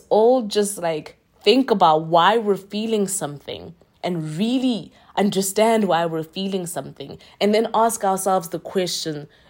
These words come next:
"Do I still need to be feeling that right now? Is it worth everything I am going through right now? Or can I get past this? Can I work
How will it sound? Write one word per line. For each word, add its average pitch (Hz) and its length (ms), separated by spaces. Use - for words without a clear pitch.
"Do 196 180
I 185 140
still 240 400
need 202 280
to 190 100
be 160 160
feeling 185 480
that 156 220
right 151 260
now? 92 460
Is 202 160
it 156 320
worth 190 400
everything 190 600
I 170 80
am 165 240
going 165 400
through 147 360
right 151 380
now? 143 340
Or 180 180
can 214 440
I 139 260
get 165 260
past 151 400
this? - 300
Can 202 220
I 190 100
work 175 600